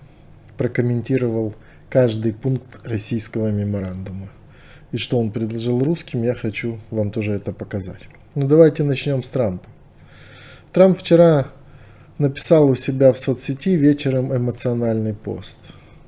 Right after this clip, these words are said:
Видно, что он его писал сам, где он рассказывал,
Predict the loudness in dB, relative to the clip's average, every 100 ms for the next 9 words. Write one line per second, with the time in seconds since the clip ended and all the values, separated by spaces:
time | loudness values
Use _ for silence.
0 | -8 0 2 0 -2 -4 -2 -2 -4 -6
1 | -10 -6 -4 -2 -2 0 2 0 -4 -12
2 | -20 -20 -20 -20 -20 -20 -20 -20 -20 -20
3 | -8 2 4 6 4 4 4 4 6 2
4 | 4 2